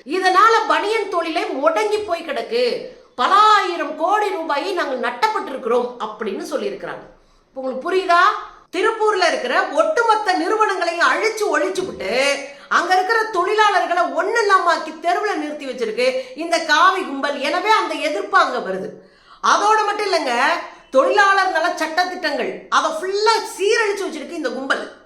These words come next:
இருபத்தொன்பது வகையான தொழிலாளர் சட்டத்தை மொத்தமாக்கி நாலே தொகுப்புல கொடுத்திருக்கு இந்த கும்பல். அதுவும் கொரோனாவுக்கு அப்புறம் தொழிலாளர் சட்டத்தை மூன்று ஆண்டுகளுக்கு நாங்கள் பயன்படுத்த மாட்டோம் சொன்னது காவி அரசு.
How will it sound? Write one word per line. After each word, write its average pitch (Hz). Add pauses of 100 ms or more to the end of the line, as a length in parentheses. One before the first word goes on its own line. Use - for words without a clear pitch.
இருபத்தொன்பது 370
வகையான 359
தொழிலாளர் 370
சட்டத்தை 247 (560)
மொத்தமாக்கி 302
நாலே 415 (100)
தொகுப்புல 349
கொடுத்திருக்கு 294
இந்த 349
கும்பல். - (540)
அதுவும் 415
கொரோனாவுக்கு 403
அப்புறம் 254 (140)
தொழிலாளர் 403
சட்டத்தை 349
மூன்று 370
ஆண்டுகளுக்கு 349
நாங்கள் 339
பயன்படுத்த 381
மாட்டோம் 359
சொன்னது 381
காவி 330
அரசு. -